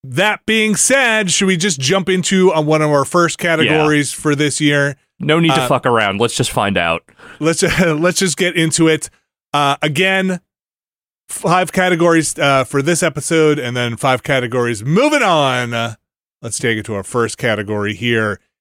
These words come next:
Speaker 1: It is Nextlander's Game of the Year twenty twenty-three Best Look.
Speaker 2: Best
Speaker 1: Now, this
Speaker 2: looking?
Speaker 1: category
Speaker 2: Best looker?
Speaker 1: <laughs> So, of course, this, uh, came out of the many years of trying to decide what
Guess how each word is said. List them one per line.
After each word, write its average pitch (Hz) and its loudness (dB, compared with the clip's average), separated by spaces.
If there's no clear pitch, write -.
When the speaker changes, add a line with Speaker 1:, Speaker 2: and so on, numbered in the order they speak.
Speaker 1:
It 120 -4
is 165 2
Nextlander's 190 0
Game 196 0
of 285 2
the 277 2
Year 269 2
twenty 269 0
twenty-three 233 2
Best 196 -2
Look. 127 -4
Speaker 2:
Best 107 0
Speaker 1:
Now, 120 0
this 147 2
Speaker 2:
looking? 135 0
Speaker 1:
category 175 2
Speaker 2:
Best 127 0
looker? 127 2
Speaker 1:
<laughs> - -20
So, 147 2
of 143 -4
course, 202 2
this, 185 -2
uh, 147 2
came 170 0
out 156 0
of 139 0
the 131 -2
many 147 -2
years 156 2
of 135 2
trying 151 -2
to 147 -4
decide 139 0
what 131 0